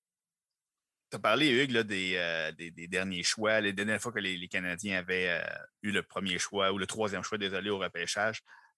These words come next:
Euh, il y a des fois où il y a des années où, malheureusement, c'est comme pas la bonne année où finir dans le, dans le, la cave.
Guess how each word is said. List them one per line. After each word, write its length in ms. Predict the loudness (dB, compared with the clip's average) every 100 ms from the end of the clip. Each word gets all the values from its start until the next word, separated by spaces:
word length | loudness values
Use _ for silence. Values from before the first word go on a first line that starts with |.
| 0
Euh, 380 | 2 2 0 -4 -14 _ _ _
il 40 | -10
y 40 |
a 40 | 0
des 160 | 0
fois 160 | 2 2
où 60 |
il 80 | 4
y 60 | 2
a 40 |
des 300 | 2 0 2
années 360 | 2 2 0 -2
où, 280 | -2 -2 -4 -8 _ _ _ _ _ _
malheureusement, 520 | 2 4 4 2 2
c'est 160 | -2 -4
comme 120 | -6
pas 120 | 0
la 80 | 2
bonne 200 | 2 0
année 360 | 0 -2 -4 -6 -8
où 60 |
finir 400 | -4 -2 0 -2
dans 200 | -2 -4
le, 220 | -2 -2 -2
dans 180 | -4 -2
le, 120 | -2
la 160 | -4
cave. 320 | 0 0 0